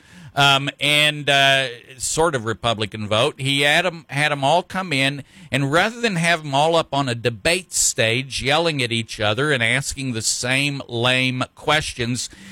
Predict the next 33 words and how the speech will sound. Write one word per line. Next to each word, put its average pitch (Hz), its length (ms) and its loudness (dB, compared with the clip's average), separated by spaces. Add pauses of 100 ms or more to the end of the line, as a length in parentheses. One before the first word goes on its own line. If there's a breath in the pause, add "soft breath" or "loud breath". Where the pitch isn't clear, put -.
(120 loud breath)
he 208 120 -4
brought 208 320 4
'em 156 200 -2
in 160 400 2
one 160 540 0 (200)
day, 139 280 4
one 180 520 0 (180)
candidate 151 560 0
at 131 140 2
a 139 60 -2
time, 123 480 0
and 120 160 -2
sat 127 360 -2
down 160 300 0
with 120 180 2
'em 143 100 -6
and 123 160 -2
spent - 380 -6
time 170 320 0
with 139 200 2
'em. 85 180 -10 (420 loud breath)
And 147 460 2 (120)
he 180 160 0
didn't 220 320 0
ask 233 440 0
the 139 160 -2
same 135 880 2
questions 123 640 0
of 113 120 -4
every 120 280 2
one 120 280 0
of 101 160 0
'em. 95 160 -6